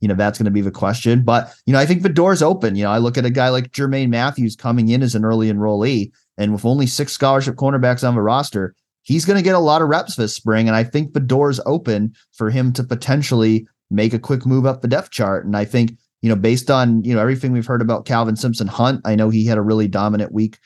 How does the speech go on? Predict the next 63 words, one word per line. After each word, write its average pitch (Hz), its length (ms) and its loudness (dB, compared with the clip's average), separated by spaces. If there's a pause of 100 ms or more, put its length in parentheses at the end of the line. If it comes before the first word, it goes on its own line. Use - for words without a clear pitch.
(320)
down 107 160 2
at 107 100 -2
the 110 120 2
All-American 107 520 0
Bowl. 151 380 0 (140)
I 113 100 -2
don't 143 180 -2
rule 151 200 0
out 143 140 -2
the - 60 -20
possibility 151 580 -4
that 139 120 -2
he 175 140 -2
could 110 300 -4 (220)
climb 120 300 -2
the 107 80 0
depth 110 200 -4
chart 107 240 -4
quickly 107 360 -2
and 101 100 -2
earn 101 160 -4
playing 101 300 -2
time 92 280 -2
as 85 160 -2
a 90 80 -4
freshman. 92 440 -2
And 85 120 -2
so 98 160 0
I 101 120 2
think, 131 380 2
you 151 120 -2
know, 127 80 4
I, 135 200 2
I 151 40 2
think 208 360 0 (400)
it's, 143 280 -4
it, 156 180 -10
you 180 80 0
know, 117 100 4
you 123 200 4
would 143 240 2
like 131 280 2
to 131 100 0
have 123 160 2
another 113 300 0
cornerback 117 560 -2
or 110 80 -4
two 117 200 -2
in 110 80 0
that 110 180 0
room. 110 340 -2
And 101 100 0
that's 104 200 -4
why 104 260 0
Ohio 107 280 0
State 104 420 -2
should 127 220 -2
at 123 100 -2
least 165 220 -2
keep 185 200 -2
an 156 80 0
eye 131 260 2
out 101 320 -2